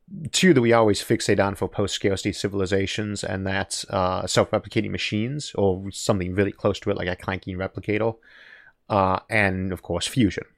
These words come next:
Uh, but what we really mean is abundant energy or abundant manpower. So any technology that gives you either one of those are the ones you'd want to, as we say, uh, rush the tech tree with. Um,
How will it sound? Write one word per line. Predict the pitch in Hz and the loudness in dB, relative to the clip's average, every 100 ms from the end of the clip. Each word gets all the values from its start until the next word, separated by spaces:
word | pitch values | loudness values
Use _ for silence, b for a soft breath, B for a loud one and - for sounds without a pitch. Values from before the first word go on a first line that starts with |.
| _ | _
Uh, | - 92 87 | -4 -2 0
but | 92 - | -2 0
what | 104 104 | 2 2
we | |
really | 98 98 | 4 2
mean | 95 | 0
is | 90 | -2
abundant | 95 104 98 95 | 2 2 4 2
energy | 104 95 95 | 2 2 -2
or | 90 | -2
abundant | 90 101 92 - | 0 0 -2 -4
manpower. | 98 101 92 - - - - B B B B | -2 0 -2 -6 -6 -8 -12 B B B B
So | - 104 | 4 4
any | 117 | 4
technology | 101 110 104 101 92 | 2 2 2 2 0
that | |
gives | 92 - | -4 -2
you | |
either | 98 92 | -2 0
one | 92 143 | 2 6
of | |
those | 107 98 92 | 6 6 2
are | 95 | -2
the | |
ones | 104 98 92 | -4 -6 -4
you'd | 90 | -4
want | 92 87 | -6 -6
to, | 87 | -4
as | 90 90 | -4 -4
we | 95 | -4
say, | 87 - 90 | -4 -4 -4
uh, | 90 90 | -6 -4
rush | 98 90 - | -2 -2 -4
the | 95 | -8
tech | - 98 | -8 -8
tree | - 92 | -6 -6
with. | 92 95 - _ b b b b b - | -4 -6 -8 _ b b b b b -16
Um, | - - - 110 | -10 -8 -8 -10